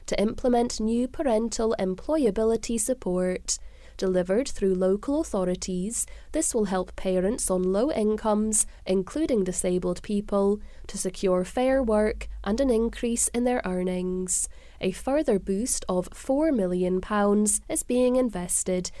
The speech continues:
to enhance the alignment of early learning and childcare provision with employability support. Third sector partners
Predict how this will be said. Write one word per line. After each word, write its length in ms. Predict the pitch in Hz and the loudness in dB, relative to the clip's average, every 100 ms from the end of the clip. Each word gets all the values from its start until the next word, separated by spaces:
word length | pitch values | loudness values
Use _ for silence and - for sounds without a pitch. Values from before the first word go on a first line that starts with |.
| - - | -12 -2
to 120 | 190 | 0
enhance 480 | 185 185 196 269 - | 0 0 -2 -2 -4
the 160 | 302 | 0
alignment 640 | 311 208 185 185 180 214 - | 0 0 0 0 -2 -2 -4
of 140 | 180 | -4
early 380 | 190 180 180 185 | -2 0 0 0
learning 540 | 202 208 208 208 208 208 - - | 2 2 4 4 2 0 -10 -4
and 180 | 302 320 | -2 0
childcare 680 | - 247 247 247 - 214 214 | -2 2 2 0 0 0 2
provision 640 | 254 190 180 185 185 185 - - | 0 2 2 2 0 -2 -6 -6
with 100 | 185 | 0
employability 920 | 180 180 262 311 269 233 233 226 247 | 0 2 2 2 2 2 2 0 -2
support. 800 | - - - 180 185 185 - - - - - - - | -2 -4 -2 -2 -2 -2 -4 -6 -6 -12 -18 -16 -10
Third 300 | - 254 320 | 0 0 2
sector 440 | - 240 - - 311 | 2 0 0 -4 -2
partners 800 | 208 180 175 - 180 185 214 | 0 0 -2 -2 0 0 -2